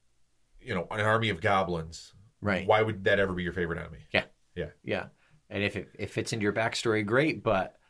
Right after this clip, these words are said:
Speaker 2: I would rather know ahead of time and tweak my backstory to that.
Speaker 1: Correct.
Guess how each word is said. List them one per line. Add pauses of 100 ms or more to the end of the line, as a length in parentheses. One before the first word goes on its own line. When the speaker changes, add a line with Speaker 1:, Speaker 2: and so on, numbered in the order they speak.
(300)
Speaker 2:
I
would
rather
know
ahead
of
time
and
tweak
my
backstory
to
that. (160)
Speaker 1:
Correct.